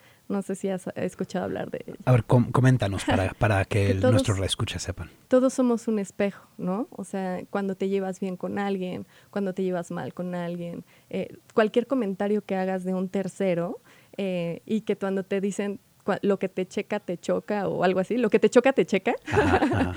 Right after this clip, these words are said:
Speaker 1: <laughs> Bueno, eso es la teoría de, de los espejos, ¿no? Cu-, em, que nosotros llegamos a la vida de las personas por una razón particular. Y entonces casi todo mi trabajo es un espejo. No sé,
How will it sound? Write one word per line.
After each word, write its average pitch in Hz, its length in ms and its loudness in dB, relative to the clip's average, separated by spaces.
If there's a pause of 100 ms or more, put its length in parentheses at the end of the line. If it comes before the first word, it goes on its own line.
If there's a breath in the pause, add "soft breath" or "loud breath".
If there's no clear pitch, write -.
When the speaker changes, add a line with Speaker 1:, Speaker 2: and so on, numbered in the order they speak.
(140)
Speaker 1:
<laughs> - 180 -14
Bueno, 180 300 0 (160)
eso 233 320 2
es 214 180 -2
la 196 160 -2
teoría 175 500 -4
de, 180 380 -4
de 190 100 -4
los 185 220 -6
espejos, 180 500 -10
¿no? 208 220 -6
Cu-, 196 220 -6
em, 180 360 -2 (500 soft breath)
que 208 380 -2
nosotros 220 600 -2
llegamos 214 480 0
a 208 60 2
la 185 140 2
vida 220 280 0
de 196 80 -4
las 180 240 -6
personas 190 840 -6 (380 soft breath)
por 196 160 0
una 196 220 0
razón 190 540 -4
particular. 180 720 -6 (460 soft breath)
Y 208 60 -4
entonces 202 600 -2
casi 233 340 -4
todo 240 260 0
mi 214 140 0
trabajo 180 560 -2
es 214 160 -6
un 214 80 -2
espejo. 190 580 -6
No 190 200 -6
sé, 185 400 -6